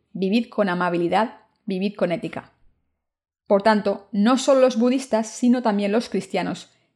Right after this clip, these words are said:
que no han nacido de nuevo, caen en sus propios actos de hipocresía. Los líderes religiosos del mundo actual les dicen: "Vivid con rectitud, vivid con cortesía, sed leales a vuestros países,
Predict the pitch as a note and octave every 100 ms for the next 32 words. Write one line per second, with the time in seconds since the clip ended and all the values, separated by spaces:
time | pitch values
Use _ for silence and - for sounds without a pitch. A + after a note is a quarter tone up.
0 | _ - G#3+ A3+ C#4 - G#3 A3 G3 -
1 | A3+ A#3 G3 E3+ - - _ _ G#3 F#3
2 | A3+ - - A#3 A3+ C4+ - A#3 A#3+ B3+
3 | F3+ - A#3 G#3 G3 F#3 F#3+ - E3+ -
4 | - - _ _ _ _ _ _ _ _
5 | _ _ _ _ A3 A#3 A3+ C4 C#4+ C#4
6 | C4+ C4 C4+ C4 C#4 C4 B3+ C4 A#3+ C4
7 | B3 B3+ A#3+ C4+ - G#3+ G#3+ A3 F#3+ F#3+
8 | - _ _ _ _ _ G3 A3 B3 C#4
9 | - D#4+ B3+ A3 G3 - E3 - _ _
10 | _ _ _ G3+ G3 B3 B3+ C#4+ A#3+ F#3+
11 | F#3+ F#3 - - - _ _ _ _ _
12 | _ - - G#3 F3+ F3 F#3 G#3+ A3+ G#3+
13 | F#3+ F#3+ F#3+ - G3 D#3+ G3 - - -